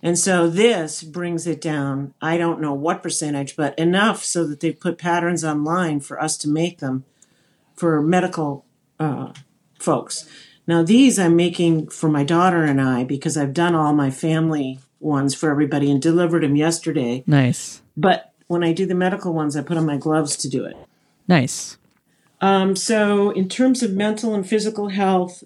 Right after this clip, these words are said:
Speaker 1: all the things that you're told regularly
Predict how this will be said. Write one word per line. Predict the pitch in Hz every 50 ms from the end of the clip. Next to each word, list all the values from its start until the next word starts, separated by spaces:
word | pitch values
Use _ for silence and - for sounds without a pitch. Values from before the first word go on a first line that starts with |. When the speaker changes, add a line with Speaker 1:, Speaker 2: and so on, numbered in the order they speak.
| _
Speaker 1:
all | - 170 180 185 208 214
the | 233
things | 226 - 233 214 214 214 202 -
that | 208 170
you're | 170 170 170
told | 170 - - 202 202 196 180 156 151 151 151 - -
regularly | 160 175 185 180 185 180 170 156 135 123 120 117 123 131 135